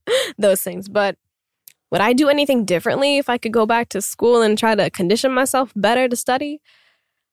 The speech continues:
I don't really think so. That's the thing. I never really actually studied in school. And I don't mean, like, I blew off my studies, but, like, I never really studied. I'm, I'm fortunate that I have a good memory with things.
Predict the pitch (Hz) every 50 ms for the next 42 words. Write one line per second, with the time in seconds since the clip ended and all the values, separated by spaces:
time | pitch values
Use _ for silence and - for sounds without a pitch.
0 | _ _ _ _ _ _ - - - 302 381 427 - - 294 339 349 349 339 330
1 | 320 - 311 330 370 359 - - 214 202 208 214 254 - - 285 - - 294 302
2 | 269 226 170 - - 214 226 254 302 359 359 311 269 247 240 247 240 277 269 247
3 | 240 240 240 240 240 - - 226 220 214 - - 220 208 202 - - - 262 277
4 | 302 302 277 233 175 - - 175 190 - - - - 185 175 170 - 120 - -
5 | _ _ _ _ _ _ - 226 254 254 254 254 294 - 294 277 262 240 226 208
6 | 196 202 196 196 202 185 170 247 330 - 226 190 170 - - 170 165 - 165 170
7 | - - 196 190 165 - - 180 202 226 214 202 208 202 208 196 208 202 202 202
8 | 202 202 190 190 - - - 202 202 190 185 - - 185 214 214 220 196 - 214
9 | 220 - - 220 233 233 233 - 302 302 320 320 285 - 196 190 196 220 226 214
10 | 202 190 190 185 _ _ _ _ - 196 196 196 185 175 160 170 185 202 220 240
11 | 254 269 262 - 262 269 285 285 294 294 285 - -